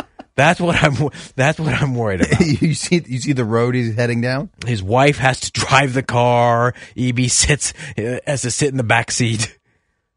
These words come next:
Speaker 1: I, I, I need, I can't have another Eric Bickle out there. That's what I'm worried about.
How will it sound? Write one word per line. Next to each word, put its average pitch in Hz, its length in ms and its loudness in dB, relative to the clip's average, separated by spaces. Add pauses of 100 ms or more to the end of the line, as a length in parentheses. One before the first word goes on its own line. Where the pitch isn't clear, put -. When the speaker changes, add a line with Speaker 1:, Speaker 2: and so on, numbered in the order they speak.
(760)
Speaker 1:
I, 117 80 0
I, 127 540 2
I 151 60 2
need, 131 440 0
I 120 140 -2
can't 131 320 0
have 113 160 2
another 101 260 0
Eric 92 260 -6
Bickle 62 320 -12
out - 120 -20
there. 55 100 -20
That's 110 260 -2
what 107 120 -2
I'm 90 160 -4
worried 73 240 -12
about. 57 220 -20